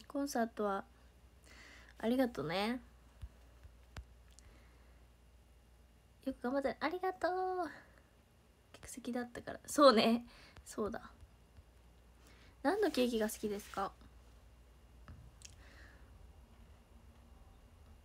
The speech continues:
フォンダンショコラ。周年こちら。ね。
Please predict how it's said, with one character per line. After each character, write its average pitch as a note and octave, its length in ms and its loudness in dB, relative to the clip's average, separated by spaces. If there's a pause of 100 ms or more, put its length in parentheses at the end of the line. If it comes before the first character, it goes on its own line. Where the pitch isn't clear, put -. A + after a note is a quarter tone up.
(260)
フ - 160 2
ォ C4+ 40 8
ン C4 120 6
ダ B3 120 10
ン B3+ 60 6
シ B3+ 100 0
ョ A#3 40 0
コ - 100 0
ラ。 - 100 -2 (920)
周 - 180 0
年 C#4 140 4
こ C4 100 -2
ち - 140 -2
ら。 A#3 60 -8
ね。 D4 240 2